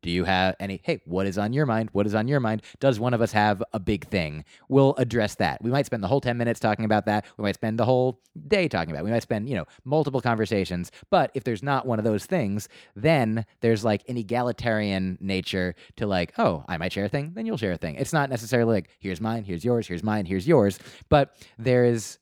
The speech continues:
an understanding amongst, uh, there's, you know, a fairness, a sense of,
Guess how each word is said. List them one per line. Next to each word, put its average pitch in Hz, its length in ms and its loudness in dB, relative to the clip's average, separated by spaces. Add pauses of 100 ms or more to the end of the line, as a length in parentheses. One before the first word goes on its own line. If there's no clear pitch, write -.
(140)
an 131 80 -2
understanding 135 920 -2
amongst, 117 520 -4 (300)
uh, 95 380 0
there's, 143 220 2
you - 80 -2
know, - 140 0
a 165 80 0
fairness, 92 440 -2
a 101 60 -6
sense 101 300 -4
of, 95 380 -2